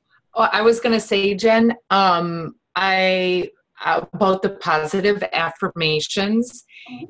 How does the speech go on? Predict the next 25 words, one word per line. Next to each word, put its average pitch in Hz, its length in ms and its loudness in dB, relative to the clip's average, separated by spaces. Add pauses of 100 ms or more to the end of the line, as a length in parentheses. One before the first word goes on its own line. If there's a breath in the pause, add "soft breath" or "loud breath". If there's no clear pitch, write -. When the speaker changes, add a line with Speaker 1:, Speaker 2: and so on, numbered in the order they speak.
Speaker 1:
it's 208 300 2
really 208 240 4
interesting 208 560 -2
because 185 520 -2 (140)
I've 180 300 -2
been 233 240 2
doing 196 280 2
a 165 120 -2
twenty-one 180 500 -2
day 160 200 2
fix 160 440 -2
group 202 320 2 (180)
every 165 420 0
month 165 580 0
since 165 400 -4
it 151 80 -4
came 160 240 -2
out 156 180 0
in 156 160 -6
February 175 540 0
of 156 120 -4
two 165 140 -10
thousand 165 380 -2
and 151 180 -6
fourteen. 156 640 -2